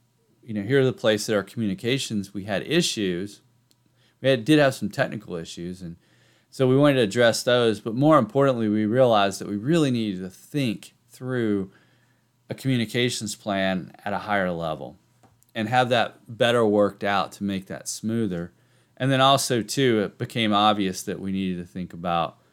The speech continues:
communications plan in a longer term emergency versus just deployed. So that was kinda how we got started. So in this case,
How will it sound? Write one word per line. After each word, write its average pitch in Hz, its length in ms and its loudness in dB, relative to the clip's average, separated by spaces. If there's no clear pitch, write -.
communications 101 760 -4
plan 85 520 -6
in 107 100 -4
a 92 60 -2
longer 92 380 -2
term 90 320 -6
emergency 78 720 -8
versus - 380 -14
just - 180 -12
deployed. 92 500 -4
So - 120 -2
that - 40 4
was 226 100 2
kinda 196 220 2
how 175 120 4
we 139 100 2
got 110 220 -6
started. 95 540 -4
So - 140 -2
in 135 80 4
this 180 160 4
case, 147 360 2